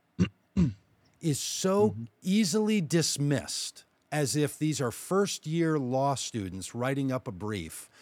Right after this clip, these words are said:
Speaker 1: that even someone like you and me can look at these. And I'll just say, I guess what I'm doing is I'm gonna give the benefit of the doubt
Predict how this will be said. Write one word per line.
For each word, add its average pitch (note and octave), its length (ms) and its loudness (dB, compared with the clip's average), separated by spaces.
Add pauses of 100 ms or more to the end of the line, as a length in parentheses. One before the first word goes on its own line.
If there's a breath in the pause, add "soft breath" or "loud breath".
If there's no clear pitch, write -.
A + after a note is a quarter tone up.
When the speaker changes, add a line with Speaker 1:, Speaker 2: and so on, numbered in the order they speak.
(180 soft breath)
Speaker 1:
that B2+ 120 -4
even C#3 400 0
someone C#3+ 380 -2
like A2 180 -4
you E3 240 0
and F3+ 140 0
me A#2 360 -2 (420 soft breath)
can C3+ 120 0
look D#3 140 0
at A#2 60 -2
these. E2+ 200 -12 (240 soft breath)
And D3 100 -2
I'll G3+ 140 2
just G3 220 0
say, E3+ 280 0 (140 soft breath)
I B2+ 120 0
guess F3 300 0
what D#3+ 120 2
I'm D#3+ 200 2
doing F3 340 2
is C3 180 -4
I'm E3 180 0
gonna F#3 160 0
give C3+ 200 -2
the C3 80 -2
benefit B2+ 440 -2
of A2+ 100 -4
the G#2 60 -6
doubt A#2+ 400 0